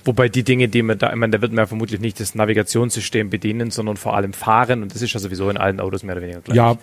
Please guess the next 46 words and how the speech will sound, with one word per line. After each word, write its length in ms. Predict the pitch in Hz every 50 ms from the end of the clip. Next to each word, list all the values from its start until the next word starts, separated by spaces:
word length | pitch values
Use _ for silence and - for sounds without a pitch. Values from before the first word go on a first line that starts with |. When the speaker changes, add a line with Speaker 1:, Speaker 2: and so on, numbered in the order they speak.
| -
Speaker 2:
vor 160 | 135 - 165
allen 80 | 156 156
Dingen 80 | 185 165
in 60 | 147
der 80 | 143
Bedienung 500 | 113 110 101 101 127 175 202 202 170 147
gibt's, 340 | - 147 - - - 120 120 -
gibt's 220 | 120 110 - -
zwei 220 | - - 104 131
Schwerpunkte. 600 | 160 - - 147 139 123 139 135 131 127 139 127 - - - - - -
Das 180 | 107 104 - -
ist 240 | - - - -
einmal 560 | - 95 98 107 107 110 107 104 101 104 101 - _
als 400 | - 92 92 - - - - - _ _ _ _ _ _ _ _ _ _ _ _ -
Aufgabe 720 | 92 101 139 143 - - 147 139 135 131 120 131 131 123 - - - - - _
zur 160 | - - 110 104
Ablenkung 600 | 117 147 156 156 175 202 202 208 214 233 277 - - - - - -
und 180 | 220 240 -
einmal 280 | - 110 117 127 131 113
Speaker 1:
Ja. 40 | 101
Speaker 2:
als 160 | 101 101 104 -
Aufgabe 520 | 107 110 104 - 135 123 123 117 117 - -
zur 160 | - 123 110
Bedienung. 460 | 107 117 127 143 147 117 90 71 - -
Speaker 1:
Ja. 140 | 107 98 98
Speaker 2:
Also 140 | 101 101
das 140 | 104 107 104 -
sind 140 | 120 113 123
dann 140 | 107 101 - _ _ _ _ -
zwei 180 | - - 107 92
verschiedene 360 | 107 98 - - 139 135 123
Speaker 1:
Ja, 80 | 117 117
Speaker 2:
Paar 60 | 117
Speaker 1:
okay. 100 | 117 - 113
Speaker 2:
Schuhe. 160 | 120 123 120 - - -
Speaker 1:
Ja. 160 | 113 104 107 - - - _ -
Speaker 2:
Das, 360 | 110 110 107 - - - -
äh, 180 | - 127 113 101
kann 140 | - - 110
man 80 | 110 107
dann 120 | 107 107
unterscheiden. 580 | 113 101 92 98 95 - - 104 110 131 139 135
Dann 120 | 120 110 107
gibt 160 | 110 113 - 120
es 140 | 98 - -
auch, 200 | 101 90 -